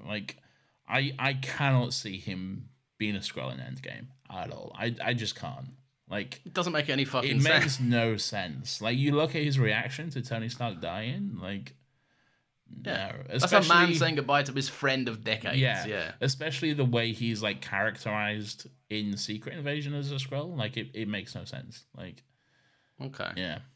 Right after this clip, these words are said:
Speaker 1: Yeah. It's strange. Um,
Speaker 2: Well, there we, there we are.
Speaker 1: But, yeah.
Speaker 2: Um, yeah. Guardians Three, overall, very good time. Uh, well, no, actually, quite a horrifically sad time.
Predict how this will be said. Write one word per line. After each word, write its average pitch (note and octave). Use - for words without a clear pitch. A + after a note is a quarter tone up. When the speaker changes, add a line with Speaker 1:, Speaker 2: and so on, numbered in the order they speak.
Speaker 1:
Yeah. C#2
It's F#2+
strange. C#2
Um, A#2+
Speaker 2:
Well, D#3+
there F#3
we, C3+
there E3
we A2+
are. F2
Speaker 1:
But, E2
yeah. D2
Speaker 2:
Um, C#3
yeah. F3+
Guardians D#3+
Three, C#3
overall, C3
very C3+
good A#2
time. G2
Uh, A#2
well, F#3+
no, G#2+
actually, A2
quite C#3
a C3
horrifically A#2+
sad A2+
time. F2